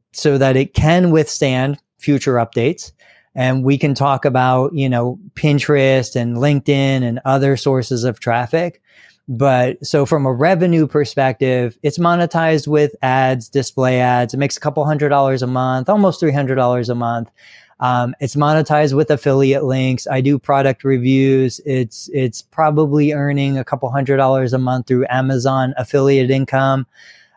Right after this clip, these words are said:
Um, but outside of that, I mean, th-, that's just something to kind of put a little fuel on the fire.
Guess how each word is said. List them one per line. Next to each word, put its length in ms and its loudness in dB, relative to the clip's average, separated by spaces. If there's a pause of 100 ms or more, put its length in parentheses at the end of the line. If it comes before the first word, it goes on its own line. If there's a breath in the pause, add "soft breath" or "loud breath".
Um, 520 -4
but 120 2
outside 380 2
of 80 2
that, 260 4
I 60 2
mean, 340 -2 (380)
th-, 280 0
that's 240 0
just 220 0
something 360 0
to 160 0
kind 240 -2
of 180 -4
put 200 0
a 60 2
little 240 0
fuel 380 0
on 160 -2
the 80 -4
fire. 560 0